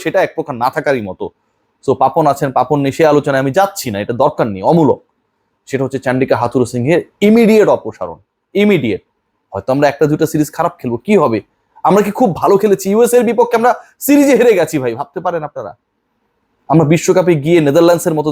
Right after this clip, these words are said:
দলের বিপক্ষে পঞ্চাশ ওভার খেলতে পারিনি, আমরা ম্যাচ হেরেছি। ভাবতে পারেন কি ধরনের ব্ল্যান্ডার আমরা করেছি। So এরকম একটা দলের নেতৃত্বে যিনি এবং যেই কোচের বিপক্ষে তার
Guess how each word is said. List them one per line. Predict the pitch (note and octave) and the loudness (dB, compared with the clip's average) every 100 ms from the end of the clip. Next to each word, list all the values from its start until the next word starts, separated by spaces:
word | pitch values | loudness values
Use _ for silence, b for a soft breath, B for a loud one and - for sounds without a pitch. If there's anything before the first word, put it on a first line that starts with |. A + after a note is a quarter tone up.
| C#3 | 0
দলের | C#3+ C#3 | 0 -2
বিপক্ষে | C#3 D3 C#3+ | -4 -8 -8
পঞ্চাশ | C3+ C3 C3+ | -10 -8 -10
ওভার | B2+ B2 | -6 -6
খেলতে | C3 A#2 A2 | -6 -6 -4
পারিনি, | A2+ A2 | -2 -2
আমরা | A2+ A2 | -2 -2
ম্যাচ | A2 - | -2 -4
হেরেছি। | F2 - - _ _ _ _ _ - | -10 -10 -18 _ _ _ _ _ -8
ভাবতে | G#2+ - B2 | -6 -4 -2
পারেন | G#2+ F#2+ _ _ _ _ _ | -2 -6 _ _ _ _ _
কি | E3 D#3 | 0 2
ধরনের | D3+ C3+ G#2+ | 2 2 0
ব্ল্যান্ডার | C3 D3+ D#3+ C3+ | 2 2 4 2
আমরা | A2+ A2 | -2 -4
করেছি। | F#2+ - G2 _ _ _ _ _ _ _ _ _ _ _ _ _ | -8 -8 -20 _ _ _ _ _ _ _ _ _ _ _ _ _
So | - C#3+ | -2 2
এরকম | D#3+ F#3 G3+ F3 | 2 2 0 0
একটা | D#3+ C#3 | 0 0
দলের | A2+ A2+ D3 D#3 | 2 2 -2 -2
নেতৃত্বে | C3 - D#3+ - C3+ | -8 -8 -10 -6 -4
যিনি | B2 B2 G#3 - _ _ _ _ _ - | -4 -6 -8 -12 _ _ _ _ _ 0
এবং | D3+ C#3+ | 2 4
যেই | F3 F#3+ | 4 2
কোচের | F3 F#3 D#3+ | 2 0 0
বিপক্ষে | D#3+ E3 E3 G3 A3+ B3+ _ _ _ _ _ _ _ _ _ _ | 0 -2 -2 0 0 0 _ _ _ _ _ _ _ _ _ _
তার | E3 | 0